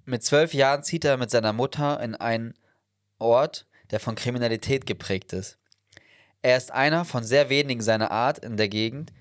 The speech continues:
die ihn von Anfang an ablehnen. Er wird gemobbt, täglich, verbal, physisch, brutal. Mit zehn Jahren schlägt ihn ein Mitschüler so brutal gegen den Kopf, dass er fünf Tage lang im Koma liegt.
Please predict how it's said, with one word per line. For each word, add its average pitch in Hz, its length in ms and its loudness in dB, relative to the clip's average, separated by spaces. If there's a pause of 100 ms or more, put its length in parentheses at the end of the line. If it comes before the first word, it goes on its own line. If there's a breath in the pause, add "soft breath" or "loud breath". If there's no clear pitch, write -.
(800 soft breath)
die 123 180 -2
ihn 120 80 -6
von 117 180 -6
Anfang 131 340 -4
an 120 140 0
ablehnen. 101 520 -2 (680)
Er 117 140 -2
wird 131 160 -2
gemobbt, 127 560 0
täglich, 107 680 -2 (280 soft breath)
verbal, 127 640 2 (420 soft breath)
physisch, 151 680 0
brutal. 117 720 0 (360 soft breath)
Mit 120 240 -4
zehn 160 300 0
Jahren 147 460 2 (260 soft breath)
schlägt 139 320 -2
ihn 139 100 0
ein 120 180 2
Mitschüler 131 460 2
so 143 140 0
brutal 135 500 0
gegen 123 180 -2
den 107 160 -4
Kopf, - 380 -2
dass 107 180 0
er 104 80 2
fünf 143 300 -4
Tage 131 320 2
lang 123 120 2
im 120 140 -6
Koma 127 320 0
liegt. 98 380 -4